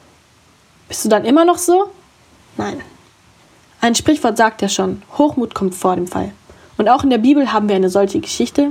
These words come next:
in der sich jemand sehr sicher war, aber dann gescheitert ist aufgrund von mangelndem Vertrauen. Und zwar geht es hier um Petrus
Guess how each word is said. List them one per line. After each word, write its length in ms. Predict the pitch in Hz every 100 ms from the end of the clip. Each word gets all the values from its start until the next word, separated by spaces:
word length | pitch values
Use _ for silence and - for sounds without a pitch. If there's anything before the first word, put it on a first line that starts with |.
| 311
in 120 | 196
der 160 | 196 208
sich 160 | 202 202
jemand 320 | 202 202 202
sehr 240 | 196 233
sicher 320 | 233 202 185
war, 200 | 190 202 - - _ -
aber 140 | - 202
dann 220 | 208 208
gescheitert 480 | 214 - 262 - -
ist 300 | 208 247 -
aufgrund 400 | 202 - 233 226
von 160 | 190
mangelndem 360 | 185 208 190 175
Vertrauen. 540 | - - - 185 190 - _ _ _ _ _ _ _
Und 160 | - 214
zwar 180 | - 254
geht 160 | 247
es 120 | 220 -
hier 180 | 254
um 100 | 214
Petrus 540 | 202 - 233 - 254